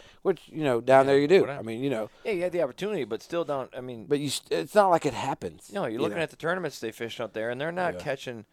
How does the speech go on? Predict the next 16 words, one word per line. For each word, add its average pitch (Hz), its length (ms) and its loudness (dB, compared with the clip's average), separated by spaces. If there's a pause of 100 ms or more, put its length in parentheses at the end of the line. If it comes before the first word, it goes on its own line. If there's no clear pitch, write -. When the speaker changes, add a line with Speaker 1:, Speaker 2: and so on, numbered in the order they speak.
Speaker 1:
No. 117 260 -6
Speaker 2:
they're 147 100 0
not 180 160 0
all 139 120 4
bringing 131 280 -4
eight 131 260 -8
pounders 151 420 -6
Speaker 1:
Yeah. - 100 -12 (200)
Speaker 2:
and 127 120 -12
Speaker 1:
No. - 60 -10
Speaker 2:
six 156 200 -6
pounders. 143 280 -4
Like, 139 80 4
Speaker 1:
Well, 180 120 12 (100)
Speaker 2:
yeah, 175 40 12
Speaker 1:
but, 160 40 6